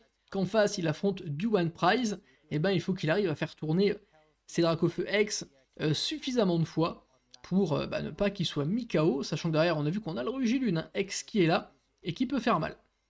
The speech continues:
Allez, le kill, euh, qui est mis, Lens qui prend sa deuxième carte récompense, Jacob qui devrait rentrer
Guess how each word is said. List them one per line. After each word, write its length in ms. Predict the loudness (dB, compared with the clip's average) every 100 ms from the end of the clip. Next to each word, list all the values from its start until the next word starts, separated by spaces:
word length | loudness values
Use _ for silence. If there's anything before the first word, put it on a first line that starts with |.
| _ _ _ 4
Allez, 260 | 6 6 4
le 180 | 0
kill, 380 | -4 -6 -2 -2
euh, 140 | 0 -2
qui 260 | 0 0
est 40 | 4
mis, 140 | 4
Lens 220 | 2 2
qui 100 | -2
prend 220 | -2 0
sa 280 | 0 2 2
deuxième 520 | 2 -2 -4 -2 -4
carte 200 | -2 -2
récompense, 600 | 0 -2 -2 -2 -2 0
Jacob 440 | 0 0 4 2 0
qui 200 | -8 -8
devrait 320 | -6 -2 0
rentrer 420 | 0 -2 -4 -6